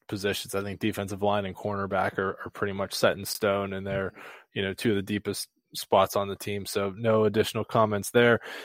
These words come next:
Inside linebackers, uh, top three are set in stone. Um, Devin Bush and, uh, Vince Williams are your two starters.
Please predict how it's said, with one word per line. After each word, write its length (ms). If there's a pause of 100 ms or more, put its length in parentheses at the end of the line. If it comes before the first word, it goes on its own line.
(140)
Inside 340
linebackers, 840
uh, 320
top 240
three 240
are 80
set 280 (340)
in 160
stone. 460 (160)
Um, 320 (300)
Devin 280
Bush 420
and, 300 (220)
uh, 240
Vince 280
Williams 400
are 100
your 120
two 160
starters. 580